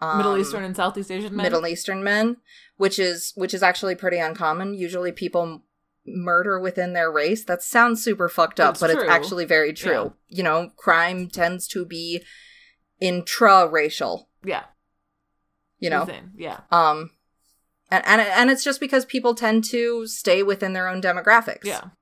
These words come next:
Speaker 1: You know, you're killing the people that are next to you.
Speaker 2: Mm-hmm.
Speaker 1: But I think the reason that I'm interested in these gay serial killers so often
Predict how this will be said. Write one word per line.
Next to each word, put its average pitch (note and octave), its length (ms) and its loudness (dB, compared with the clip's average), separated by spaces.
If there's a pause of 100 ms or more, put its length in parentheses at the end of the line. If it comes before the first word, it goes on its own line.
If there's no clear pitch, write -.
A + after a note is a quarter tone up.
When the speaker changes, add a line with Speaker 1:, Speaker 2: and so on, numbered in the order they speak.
(640)
Speaker 1:
You F3 100 -2
know, D#3+ 300 -4
you're F3 160 2
killing G3 340 0
the G3 80 -2
people F#3 240 0
that F3+ 140 2
are F#3 80 0
next F3+ 240 -2
to D#3+ 80 -4
you. C3 160 -2
Speaker 2:
Mm-hmm. F3+ 340 -10 (1600)
Speaker 1:
But D#3+ 600 2 (480)
I A3+ 120 6
think C4 400 0
the D4+ 120 2
reason F#3+ 400 0
that F#3+ 120 -4
I'm F#3 220 -4
interested F#3 580 -6
in E3+ 540 -4
these E3+ 680 -10 (220)
gay E3+ 200 2
serial C4+ 380 -2
killers F3 440 -4
so D#3+ 240 0
often D#3 600 0